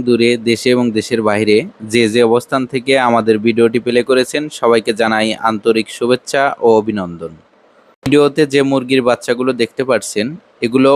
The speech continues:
অরিজিনাল মিশরীয় ফার্মি মুরগির দশ দিন বয়সী বাচ্চা। বর্তমানে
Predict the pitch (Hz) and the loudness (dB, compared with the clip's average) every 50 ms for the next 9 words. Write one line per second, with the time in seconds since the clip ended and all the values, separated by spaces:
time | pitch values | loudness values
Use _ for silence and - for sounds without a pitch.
0 | 135 - - 135 135 131 127 123 131 143 147 151 147 143 135 135 131 123 - - | 2 0 2 2 2 2 2 0 0 0 0 0 0 0 0 -2 -4 -4 -4 -2
1 | 147 151 156 156 151 135 - - 127 123 123 127 131 131 127 131 127 120 107 101 | 0 2 2 2 2 0 0 0 0 2 2 0 -2 -4 -2 -2 -2 -2 -4 -2
2 | 104 107 110 143 - _ _ _ 110 110 120 135 135 127 120 120 127 127 127 123 | -2 -4 -4 -4 -8 _ _ _ -10 -2 0 2 2 2 0 -2 -4 -4 -2 0
3 | 120 123 127 131 123 - 139 131 113 107 95 - - - - 82 _ _ _ _ | 2 2 2 2 0 -2 -6 -2 -2 -2 -2 -2 -6 -20 -20 -20 _ _ _ _
4 | _ _ _ _ _ _ _ _ _ _ _ _ _ _ _ - _ _ _ - | _ _ _ _ _ _ _ _ _ _ _ _ _ _ _ -20 _ _ _ -6
5 | 135 - - 151 143 139 139 135 127 123 | -6 -2 0 0 2 2 2 2 2 2